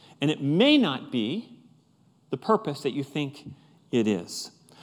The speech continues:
This morning, we're gonna look at how God gives us gifts, the types of gifts that God gives us, and what he expects us to do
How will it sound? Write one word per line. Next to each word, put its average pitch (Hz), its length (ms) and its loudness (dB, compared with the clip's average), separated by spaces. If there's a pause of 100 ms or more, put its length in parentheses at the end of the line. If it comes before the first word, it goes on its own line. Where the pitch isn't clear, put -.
(100)
This 165 180 4
morning, 233 240 8
we're 226 80 6
gonna 233 120 6
look 185 280 6
at 190 160 2
how 175 240 4
God 208 400 6
gives 190 240 2
us 160 160 -2
gifts, 170 400 0 (200)
the 175 100 8
types - 480 2
of 180 200 -2
gifts 233 280 2
that 160 240 -6
God 175 280 4 (300)
gives 196 320 6
us, 131 260 0
and 196 240 0
what 285 200 6
he 240 260 -2
expects - 500 -4
us 185 180 -2
to - 180 -4
do 160 840 2